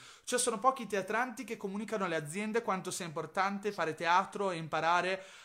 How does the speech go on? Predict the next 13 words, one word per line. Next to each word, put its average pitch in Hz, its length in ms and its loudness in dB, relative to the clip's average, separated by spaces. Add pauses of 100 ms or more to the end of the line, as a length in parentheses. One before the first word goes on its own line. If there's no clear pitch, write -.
(240)
a 165 60 0
fare 180 220 2
public 170 280 0
speaking 226 460 -4
anche 233 340 0
grazie 226 380 0
alle 196 100 2
proprie 202 220 -2
capacità, 190 520 -4
alle 226 100 2
proprie 180 240 -4
doti 214 340 0
di, 202 300 -4